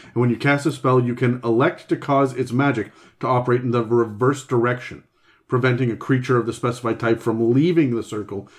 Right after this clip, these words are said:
and protecting, uh, targets outside it.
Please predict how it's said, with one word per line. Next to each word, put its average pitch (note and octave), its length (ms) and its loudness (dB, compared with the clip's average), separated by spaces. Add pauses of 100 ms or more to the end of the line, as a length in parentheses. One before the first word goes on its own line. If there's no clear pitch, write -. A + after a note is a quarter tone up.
(140)
and B2+ 140 -2
protecting, A#2 540 -2 (260)
uh, A2 260 2
targets G#2 540 -4
outside A2 560 -2
it. E2 100 -16